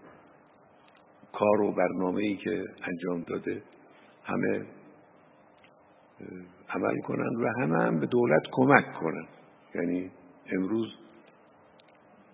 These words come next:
کارهایی که دولت در زمینهٔ اقتصاد در پیش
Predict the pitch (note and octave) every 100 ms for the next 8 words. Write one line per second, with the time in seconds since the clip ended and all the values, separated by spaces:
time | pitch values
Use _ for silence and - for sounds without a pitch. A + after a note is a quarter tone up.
0 | - - - - - G2 F#2+ F#2 A2 A2
1 | G2 F#2 F#2+ G2 G#2+ G2+ F#2 F2+ F2 F2
2 | F#2 G2+ G2+ F2+ - F2 G#2+ G2+ F#2 E2+
3 | -